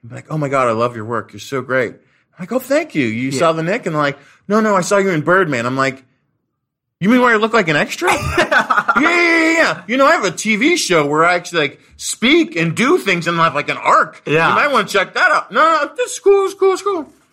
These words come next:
Speaker 2: Wow. So would you say Birdman opened more doors than The Knick did, or?
Speaker 1: No. No, no, no.
Speaker 2: Yeah.
Speaker 1: I think that Birdman, Birdman meant a lot to me personally, and people saw, people saw me a lot more in Birdman.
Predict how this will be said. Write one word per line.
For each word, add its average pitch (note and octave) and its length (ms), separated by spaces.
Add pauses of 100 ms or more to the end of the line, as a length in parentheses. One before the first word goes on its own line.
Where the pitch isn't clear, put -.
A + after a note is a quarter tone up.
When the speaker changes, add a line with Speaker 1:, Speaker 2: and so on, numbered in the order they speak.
(240)
Speaker 2:
Wow. D3 540 (160)
So E3 560 (300)
would D3+ 160
you C#3+ 80
say C3+ 160
Birdman C3+ 420
opened C#3 240
more C#3 160
doors C#3 300
than B2 160
The A2+ 80
Knick A#2+ 260
did, E3+ 400
or? A#2 380 (180)
Speaker 1:
No. A2 240 (240)
No, C3+ 240
no, A2+ 140
no. A#2+ 80
Speaker 2:
Yeah. - 100
Speaker 1:
I B2+ 80
think E3 240
that D3+ 160
Birdman, B2 800 (420)
Birdman G3+ 460
meant D3+ 180
a C#3+ 40
lot C#3 260
to C3 100
me A#2+ 220
personally, B2 560
and A#2 100
people G#2+ 220
saw, B2+ 500 (300)
people C3 200
saw A#2 220
me C3+ 80
a C#3 80
lot C#3 100
more C#3 120
in C3 60
Birdman. C#3 340